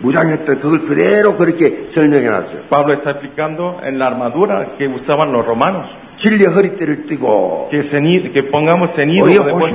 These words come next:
Speaker 1: 호심력을
Speaker 2: lomo,
Speaker 1: 붙이고
Speaker 2: con la verdad y vestido con la coraza
Speaker 1: 평안의
Speaker 2: de
Speaker 1: 보험의
Speaker 2: justicia,
Speaker 1: 신발을 신고
Speaker 2: calzado de los pies con la
Speaker 1: 믿음의
Speaker 2: presto
Speaker 1: 방패를
Speaker 2: evangelio,
Speaker 1: 가지고
Speaker 2: y con el escudo de la fe,
Speaker 1: 구원의 투구를 쓰고
Speaker 2: con el yelmo de la
Speaker 1: 승리의
Speaker 2: salvación
Speaker 1: 검으로 싸우라.
Speaker 2: y peleen con la espada del espíritu.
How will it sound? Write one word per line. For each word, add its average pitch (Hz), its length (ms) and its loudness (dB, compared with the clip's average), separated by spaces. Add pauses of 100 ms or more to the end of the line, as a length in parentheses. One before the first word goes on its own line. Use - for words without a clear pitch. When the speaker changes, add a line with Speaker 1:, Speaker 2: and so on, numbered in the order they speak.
Speaker 1:
호심력을 196 200 4
Speaker 2:
lomo, 202 120 -2
Speaker 1:
붙이고 127 540 2
Speaker 2:
con 139 80 0
la 139 80 -2
verdad 135 320 -4
y 160 80 -8
vestido 151 420 -2
con 156 100 0
la - 60 0
coraza 190 160 0
Speaker 1:
평안의 214 240 4
Speaker 2:
de - 60 -2
Speaker 1:
보험의 190 260 2
Speaker 2:
justicia, 196 160 -2
Speaker 1:
신발을 180 240 -2
신고 170 480 -2
Speaker 2:
calzado 165 540 0
de 151 80 0
los 151 180 0
pies 165 160 -2
con 156 120 -2
la 147 60 0
Speaker 1:
믿음의 214 200 2
Speaker 2:
presto 165 300 0
Speaker 1:
방패를 202 360 0
Speaker 2:
evangelio, 180 80 -2
Speaker 1:
가지고 185 600 0
Speaker 2:
y 147 100 -8
con 156 140 -2
el 151 100 0
escudo 190 420 0
de 151 120 -2
la 131 100 0
fe, 165 300 -8
Speaker 1:
구원의 208 320 2
투구를 202 320 0
쓰고 202 400 2
Speaker 2:
con 156 120 2
el 143 100 -2
yelmo 180 420 -2
de 151 80 2
la 139 100 0
Speaker 1:
승리의 151 400 0
Speaker 2:
salvación 185 80 -2
Speaker 1:
검으로 208 260 4
싸우라. 165 640 2
Speaker 2:
y - 140 -12
peleen 160 420 -6
con 156 140 -4
la 147 60 -2
espada 175 440 0
del 151 180 -2
espíritu. 175 520 -6